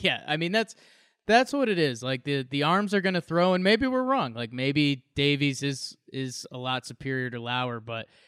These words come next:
yeah, I mean, this is Arias versus Grisham, <laughs> which we don't s-, see that shit a lot in baseball.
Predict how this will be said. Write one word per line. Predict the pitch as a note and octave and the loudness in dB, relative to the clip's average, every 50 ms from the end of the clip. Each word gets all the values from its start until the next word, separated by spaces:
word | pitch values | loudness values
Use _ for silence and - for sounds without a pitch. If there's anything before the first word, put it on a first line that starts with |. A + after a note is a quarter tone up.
| _ _ | _ _
yeah, | D3 G3 G3+ | 4 6 6
I | D#3 C3+ | 6 4
mean, | C3 C3 C3+ | 0 -4 -4
this | D3 D3+ - | -4 -4 -2
is | D#3 D#3 D3 C3 | -2 -4 -4 -4
Arias | C3+ C3 B2 A#2+ A#2+ B2 C3+ D3 E3 E3+ D#3+ - | -6 -8 -6 -4 -2 2 2 4 4 4 2 0
versus | - D3 D3 C#3+ - - | -2 -4 -4 -4 -4 -6
Grisham, | - C3+ D3 F3 - - C3 A#2+ | -6 -4 -4 -2 -2 -4 -8 -8
<laughs> | |
which | A#2 A#2 - - | -6 -8 -4 -2
we | F#3+ D#3 | -2 -4
don't | C#3 - B2+ C#3 E3+ G3+ G3+ - | -2 -4 -4 -4 -4 -4 -6 -10
s-, | - - - - - E3 | -16 -20 -20 -18 -16 -16
see | - - - C#3+ F#3 A#3 | -16 -10 -8 -6 -6 -4
that | C#4+ A#3+ C#3 B2 - | -2 -4 -4 -4 -6
shit | - - B2+ A#2+ A#2+ | -10 -10 -10 -10 -10
a | |
lot | A#2 A2+ A#2 A#2+ A#2+ | -8 -8 -6 -6 -6
in | B2+ C3 | -6 -2
baseball. | D3 F3 G3 G#3 - - A#2 A2+ - - | -2 -2 -2 -2 -4 -10 -18 -18 -18 -20